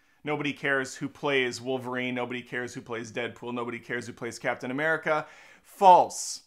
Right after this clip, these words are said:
I think there very much is a market out there for people who like big name actors. Maybe less so the new generation, but my age and maybe ten years younger,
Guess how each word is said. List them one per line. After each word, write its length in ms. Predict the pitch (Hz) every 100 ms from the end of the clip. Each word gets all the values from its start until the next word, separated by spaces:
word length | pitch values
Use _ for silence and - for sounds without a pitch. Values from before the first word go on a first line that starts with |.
| _ -
I 120 | 254
think 240 | 269 240
there 140 | 214 190
very 180 | 202
much 240 | 196 190 196
is 160 | 208
a 60 | 170
market 400 | 156 156 147 143
out 220 | 135 135
there 180 | 139 131
for 160 | 131 139
people 400 | 139 135 131 131
who 140 | 139
like 400 | 123 117 113 123
big 220 | 135 127
name 220 | 127 117 120
actors. 580 | 131 127 - 117 123 - - -
Maybe 500 | 139 175 220 247 240 156
less 380 | 151 170 190 -
so 240 | 202 180
the 160 | 135 139
new 240 | 139 165
generation, 880 | 143 180 175 185 196 190 214 214 220 - _ -
but 200 | 165 147
my 280 | 156 180 196
age 520 | 196 202 196 190 151
and 380 | 156 151 147 156
maybe 380 | 151 147 143 131
ten 340 | - 160 160
years 360 | 156 151 117 135
younger, 520 | 147 147 139 143